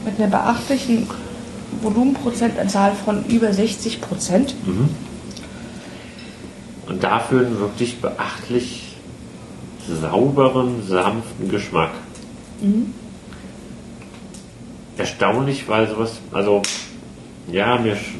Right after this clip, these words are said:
Speaker 2: äh, also sowas kennt man von Schnapsbrennern, die müssen sich wirklich schon sehr gut auskennen von dem, was sie tun, damit das nicht kratzt.
Speaker 1: Mhm. Definitiv. Also der war gut gemacht, hat auch lecker geschmeckt,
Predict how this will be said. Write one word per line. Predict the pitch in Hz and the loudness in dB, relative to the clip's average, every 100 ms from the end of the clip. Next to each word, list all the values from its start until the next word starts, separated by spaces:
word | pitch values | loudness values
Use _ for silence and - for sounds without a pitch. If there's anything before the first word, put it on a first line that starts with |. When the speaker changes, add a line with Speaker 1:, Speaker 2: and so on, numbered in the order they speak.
| - - | -10 -2
Speaker 2:
äh, | |
also | 101 101 90 95 98 95 | -2 -2 -6 -4 -4 -4
sowas | 104 101 101 - - - - - - - | 2 4 4 0 -10 -12 -14 -10 -10 -2
kennt | 123 147 147 | 2 4 4
man | 139 135 | 2 2
von | 143 | 0
Schnapsbrennern, | 123 - 131 - - 113 117 123 | -2 0 0 -2 -4 0 4 4
die | 117 | 4
müssen | 110 113 117 | 2 0 -2
sich | - | 0
wirklich | 110 - 107 | 0 0 -2
schon | - 104 | 0 4
sehr | 95 98 | 6 6
gut | 95 101 - | 4 2 4
auskennen | 90 98 - 90 87 - | 2 2 -2 -2 -2 0
von | 90 | 0
dem, | 87 82 | 2 0
was | 85 | -2
sie | 90 | -2
tun, | - - - 82 - - - - | -4 0 0 0 -6 -14 -8 -4
damit | 90 95 | -2 2
das | 82 - | 0 0
nicht | 87 - | -4 -4
kratzt. | - - - - - - - - - | -4 -4 -4 -10 -12 -14 -12 -14 -4
Speaker 1:
Mhm. | 214 226 226 - - - - - - - - - | 6 6 6 0 -10 -12 -12 -14 -14 -14 -10 -2
Definitiv. | 208 214 214 202 202 190 - - | 0 4 2 2 2 0 -4 -4
Also | 196 190 | -2 0
der | 202 190 | 2 4
war | 190 | 4
gut | 226 226 | 4 2
gemacht, | - 208 254 - - - - - - | 2 4 4 0 -10 -12 -14 -10 -2
hat | 190 | 4
auch | |
lecker | 202 208 202 | 4 4 2
geschmeckt, | - - 226 - | 0 0 0 -2